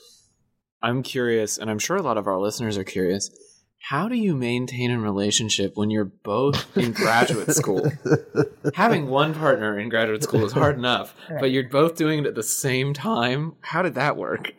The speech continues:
Speaker 3: That's a good question. <laughs>
Speaker 2: So one thing you hear people say, "Oh, you're just so lucky to have a partner that, uh,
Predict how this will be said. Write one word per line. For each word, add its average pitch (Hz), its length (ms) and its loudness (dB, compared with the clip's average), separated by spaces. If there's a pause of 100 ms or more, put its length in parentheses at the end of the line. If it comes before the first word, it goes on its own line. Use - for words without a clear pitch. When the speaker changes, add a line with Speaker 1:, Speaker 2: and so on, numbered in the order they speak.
(260)
Speaker 3:
That's 180 180 -8
a 180 40 -10
good 170 140 -2
question. 165 440 -6
<laughs> - 40 0 (500)
Speaker 2:
So 139 120 -8
one 165 200 -2
thing 151 240 -4
you 139 80 -2
hear 131 160 2
people 139 320 -2
say, 113 320 0 (260)
"Oh, 175 220 -4
you're 170 140 0
just 151 240 -4 (140)
so 156 160 0
lucky 135 680 0
to 131 140 -6
have 127 320 0 (320)
a 113 80 2
partner 127 540 -2
that, 110 280 0 (460)
uh, 98 400 0